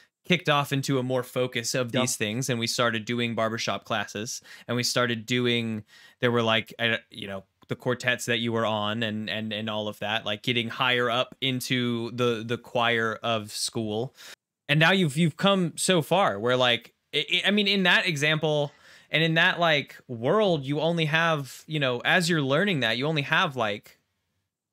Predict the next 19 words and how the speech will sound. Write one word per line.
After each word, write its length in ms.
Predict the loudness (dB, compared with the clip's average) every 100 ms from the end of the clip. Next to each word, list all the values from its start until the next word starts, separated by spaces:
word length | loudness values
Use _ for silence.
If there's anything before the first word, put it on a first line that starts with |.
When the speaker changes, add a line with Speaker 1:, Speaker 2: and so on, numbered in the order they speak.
| _ _ _ _ -4
Speaker 1:
one 360 | 2 4 4
group 440 | 4 4 4 2 -2
that 240 | 0 0
fits 320 | 2 0 2 2
your 360 | 2 2 0
voice 360 | 0 2 2 2
perfectly 520 | 2 0 0 0 0
'cause 200 | 0 0
there's 180 | 0 0
fifty 320 | 0 0 -2
kids 320 | 0 0 0
in 180 | 0 0
total 380 | 2 4 4 4
that 160 | 4
are 60 | 2
singers 600 | 2 0 0 -2 -2 -2
in 140 | -2
the 80 | -2
school. 480 | -2 0 2 2 0